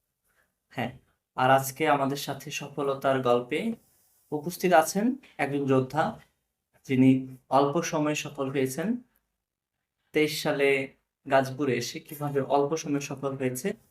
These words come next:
আমরা তার কাছে শুনবো। আমাদের সাথে আজ সাইক পলিটেকনিক ইনস্টিটিউটের, আহ, মিরপুর থেকে যে একটা প্রাইভেট পলিটেকনিক, সাইক পলিটেকনিকের,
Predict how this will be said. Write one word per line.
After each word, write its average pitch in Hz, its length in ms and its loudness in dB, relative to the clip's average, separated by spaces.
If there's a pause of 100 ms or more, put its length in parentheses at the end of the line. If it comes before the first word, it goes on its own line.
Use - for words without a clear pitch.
(180)
আমরা 131 140 -10
তার 127 260 -2
কাছে 127 200 -8
শুনবো। 107 420 -10 (420)
আমাদের 135 280 2
সাথে 147 280 -10
আজ 143 180 -6 (480)
সাইক 160 440 2
পলিটেকনিক 160 520 -2
ইনস্টিটিউটের, 139 760 0 (1000)
আহ, 120 340 0 (320)
মিরপুর 190 360 2
থেকে 135 300 -2
যে 131 160 2
একটা 127 200 -2
প্রাইভেট 135 440 0
পলিটেকনিক, 151 560 -4 (240)
সাইক 147 440 -2
পলিটেকনিকের, 143 840 -2